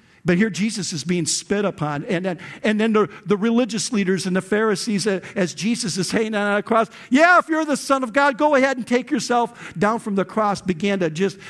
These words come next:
you know, insult him. But, but probably one of the worst of all, his twelve disciples, the, the inner circle, these are the guys that were with him. They went ahead and they deserted him in his greatest hour of need. Some of you know what I'm talking about.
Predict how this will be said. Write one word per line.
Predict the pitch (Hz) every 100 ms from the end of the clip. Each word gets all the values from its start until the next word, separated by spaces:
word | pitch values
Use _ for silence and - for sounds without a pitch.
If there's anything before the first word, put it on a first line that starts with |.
| -
you | -
know, | 190 190 -
insult | 269 226 - - 180 175
him. | 175 160 127
But, | 180 - - -
but | 160
probably | - 220 208 185 190
one | 170 190
of | 175
the | 165
worst | 160 185 160 180
of | 160
all, | 175 170
his | 143 151 -
twelve | - 175 175
disciples, | 160 - 190 170 170 139
the, | 175 156 - - -
the | 156
inner | 185 180 175
circle, | - - 180 175 151
these | 156 180
are | 165
the | 151
guys | 170 160 160
that | - 160
were | 185 156
with | 151 185 185 -
him. | 139 139 - - - - _
They | 156 156
went | 160 160
ahead | 147 156
and | 151 151
they | 147
deserted | 139 127 123 135 139 139
him | 131 - 127 - -
in | 156
his | 139 131
greatest | 156 151 147 143 -
hour | 147 143 135
of | 131
need. | 143 131 127
Some | - 175
of | 160
you | 147 147
know | 143
what | 127
I'm | 127
talking | 123 139 131 135
about. | 131 131 127